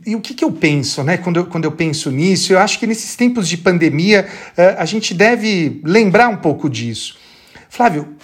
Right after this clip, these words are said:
meu, cara, Jesus, ele podia ter feito o que ele quisesse, né? Ter renascido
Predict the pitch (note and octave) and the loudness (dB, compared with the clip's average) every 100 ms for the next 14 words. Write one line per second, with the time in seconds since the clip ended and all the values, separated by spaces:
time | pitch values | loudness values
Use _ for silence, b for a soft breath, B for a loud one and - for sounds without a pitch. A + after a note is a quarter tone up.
0 | - A3+ G3 A#2 - - - C#4+ D4 F#3 | -8 -2 -2 -4 -12 -8 -2 -2 -2 -2
1 | G3+ G3 G#2+ A2+ A2 - B2+ A#2+ E3+ A3 | 0 0 -4 -8 -8 -8 -10 -4 0 0
2 | A#3+ F#3 G#3+ G#3 - A3 B3 B3 F3 A#2+ | 0 -4 -4 -6 -4 -4 -4 -4 -2 -2
3 | G2+ F#2+ - G2 C3+ D#3+ B B B _ | -4 -8 -12 -2 0 0 B B B _
4 | E3 D#3+ D3+ C3+ D#3+ D#3 C3 - D#3+ C#3 | 2 4 4 2 2 2 0 -2 -2 0
5 | B2+ A2+ | 0 0